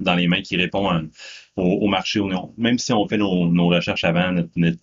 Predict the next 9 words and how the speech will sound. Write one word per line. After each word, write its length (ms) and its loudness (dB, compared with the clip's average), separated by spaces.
notre 200 -4
étude 200 -2
de 100 0
faisabilité, 720 0
le, 280 0
notre 180 -2
étude 220 0
de 80 4
marché, 540 0